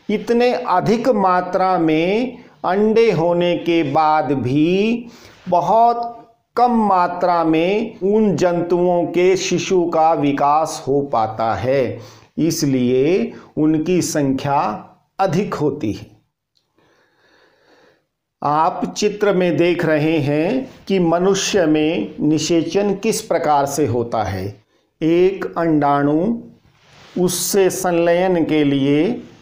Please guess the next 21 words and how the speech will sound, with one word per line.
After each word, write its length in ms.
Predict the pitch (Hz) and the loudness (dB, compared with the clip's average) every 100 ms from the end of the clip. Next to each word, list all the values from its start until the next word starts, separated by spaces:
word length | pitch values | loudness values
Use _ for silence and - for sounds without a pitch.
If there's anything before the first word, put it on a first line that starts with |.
| _ - | _ -2
एक 340 | 170 208 208 | 2 2 2
बार 360 | 151 147 147 139 | 0 2 2 2
में 560 | 143 139 147 170 240 - _ - | 0 2 0 -2 -6 -12 _ -6
आने 440 | 151 156 180 202 | -2 0 0 0
वाले 640 | 190 151 135 139 147 185 - - - - | 0 0 2 2 0 0 -6 -14 -10 -2
लाखों 400 | 156 160 185 208 | 0 0 0 0
शुक्राणुओं 720 | 196 - 160 147 143 147 143 | 0 -2 0 0 0 0 0
में 180 | 139 131 | 0 -2
से 480 | 131 156 190 180 - - - | -2 -2 -2 -6 -16 -20 -4
केवल 440 | 175 180 190 220 - - | 0 2 2 0 -4 0
एक 340 | 196 233 - | 2 2 0
शुक्राणु 840 | - 202 185 175 160 151 151 185 208 - - | -4 -4 -2 0 2 2 0 -2 -4 -12 -16
संलयन 800 | - - 175 170 170 170 202 190 | -10 -4 -2 2 2 2 0 -2
कर 200 | 165 156 | 0 -2
पाता 520 | 151 143 139 156 160 | 0 -2 0 0 0
है, 320 | 147 196 202 - - | 0 0 -2 -4 -16
शेष 580 | - - 175 185 202 - - - | -10 -2 2 2 2 -4 -10 -6
नष्ट 380 | 160 175 190 - | -2 0 -2 -2
हो 200 | 147 156 | 0 0
जाते 380 | 135 120 113 113 | 2 0 -2 -4
हैं। 440 | 92 101 - - | -4 -10 -14 -20